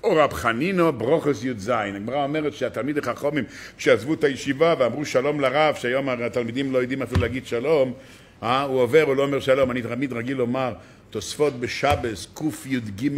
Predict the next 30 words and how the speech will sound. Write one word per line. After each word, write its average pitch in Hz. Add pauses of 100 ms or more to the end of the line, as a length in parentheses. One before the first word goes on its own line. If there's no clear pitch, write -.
(100)
עמוד 110
בייס, 131 (340)
שרב 113
שמעון 151
בר 127
יוחאי 127
אומר 131
שאמא 135
שלו 123
דיברה 113
בשבת, 127
אז 104
הוא 110
אמר 123
לה, 135
"אמא, 165
שבתה." 247 (960)
שמעת? 127 (440)
רב 131
שבי 135 (380)
ממירון, 147
אתה 120
מכיר 120
אותו? 160
הוא 151
אמר 165
לאמא 175
שלו, 175
"שבת 294
היום, 208